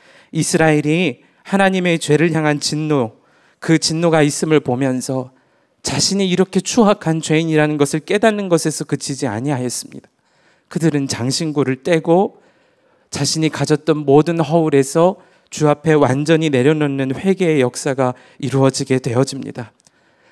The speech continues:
가장 빛나는 천국을 밭에 감추어진 것을 발견한 사람이 자신의 모든 소유를 팔아 그 밭을 샀던 것처럼, 그것이 미련한 것이 아니라 가장 가치 있는 행동이 되었던 것처럼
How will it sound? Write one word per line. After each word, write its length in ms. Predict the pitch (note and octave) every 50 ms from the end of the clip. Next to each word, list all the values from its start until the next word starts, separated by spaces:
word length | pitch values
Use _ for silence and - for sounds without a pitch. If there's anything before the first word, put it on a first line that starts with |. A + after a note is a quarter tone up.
| _ _ _ _ _ _ _
가장 460 | - - E3 E3 - F#3+ F#3 F#3+ F#3+
빛나는 500 | F3 E3+ E3+ E3 F3+ F#3 F3+ F3 F3 E3+
천국을 640 | E3 - - A3 A3 G#3+ F3+ F3+ D3+ C#3+ D#3 D3+ C#3
밭에 640 | - - - D3+ D3 - - F#3 F3+ E3+ D#3+ C3+ -
감추어진 640 | - - D#3 D#3 D#3 - - G3 F3 D#3+ - D#3 D3+
것을 240 | C#3+ C#3 - D3 C3+
발견한 560 | C3 A#2 A#2 A#2+ B2+ C3+ C3 A#2 A#2 A#2 A2
사람이 420 | - B2 A2 A2 A2+ A2+ A2 G2+ _ _ _ _ _ _ _ _ _ _ _ _ _
자신의 420 | - D3+ C#3+ - - F3+ E3+ E3+
모든 440 | D#3+ D3 D3+ E3 E3+ F#3+ F#3+ F#3+ G3
소유를 460 | F#3+ - G#3 F#3 E3+ E3+ D#3+ D3+ D3+
팔아 440 | C#3 - C#3 C#3 C3+ C#3+ C3+ A#2+ B2+ -
그 120 | - D#3+
밭을 400 | D#3 - - C#3+ - - E3 D3
샀던 440 | C#3 - D3 C#3 - - D3 C3+ C3+
것처럼, 420 | A#2 A2 - - B2 A2+ G#2 G#2+ - _ _ _ _ _ _ _ _ _ _ _ _ _ -
그것이 380 | - D#3+ D#3+ F3 - - F#3+
미련한 520 | D3+ C#3+ D3+ D3+ F3+ F#3 F#3+ F#3+ E3+ F#3+ F3
것이 220 | E3+ D#3+ - F3
아니라 260 | D#3+ D#3 E3 D#3 D#3+
가장 460 | E3 - - - - - G3 F3+ F#3+
가치 340 | F#3 - D#3 D#3 - - F#3+
있는 220 | F3+ F3 E3+ E3+ D3+
행동이 400 | F3+ G3 F3 E3+ E3+ D3+ D3 C#3
되었던 440 | - B2 A#2+ B2+ C3 - D#3+ D3
것처럼 500 | D3 D3 C#3 - - D#3+ D#3 F#3+ A#3 C4+